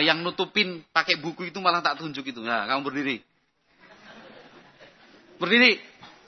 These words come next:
Nah, ya. Jangan dibantu. Usamah bin Zaid jadi pemimpin, umurnya berapa waktu itu? Panglima maksudnya. Maju. Delapan belas tahun. Umurmu berapa sekarang?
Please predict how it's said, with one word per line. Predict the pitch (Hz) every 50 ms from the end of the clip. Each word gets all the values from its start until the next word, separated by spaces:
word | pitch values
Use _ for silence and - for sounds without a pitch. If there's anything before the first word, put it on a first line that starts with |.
| _ _ _ _ _ _ - - _ -
Nah, | 120 120 120 120 120 120 120 120 117 117 113 110 107 104 101 101 101
ya. | 101 101 98 98 - _ _ _ _ _ _ _ _ _ _ _ _ _ - - 330 - -
Jangan | 160 165 190 196 208
dibantu. | 175 - 262 269 269 254 254 247 233 220 214 208 - _ _ _ _ _ _ _ _ _ _ -
Usamah | 185 190 - 220 226 233 254 233
bin | 208 208 220 208 190
Zaid | 196 220 226 247 269 269 - - - -
jadi | 156 170 190 190 214 190
pemimpin, | 220 214 214 226 220 208 214 262 247 233
umurnya | 247 226 240 262 254 277
berapa | 269 233 254 254 254 254 233
waktu | 226 214 180 214 208 180
itu? | 180 -
Panglima | 196 190 190 202 202 202 185 180
maksudnya. | 175 156 156 143 139 135 131 - _ - - - - - _ _ _ _ _ _ _ _ _ -
Maju. | 117 127 147 147 123 - - - - 269 233 - _ _ _ _ _ _ _ _ _ _ _ _ _
Delapan | 110 110 127 131 135
belas | 131 135 131
tahun. | - 147 147 147 143 127 113 107 _ _ _ _ _ _ _ _ _ -
Umurmu | 185 190 208 254 226 302 311 -
berapa | 269 277 285 277 269 233
sekarang? | 233 240 226 220 208 202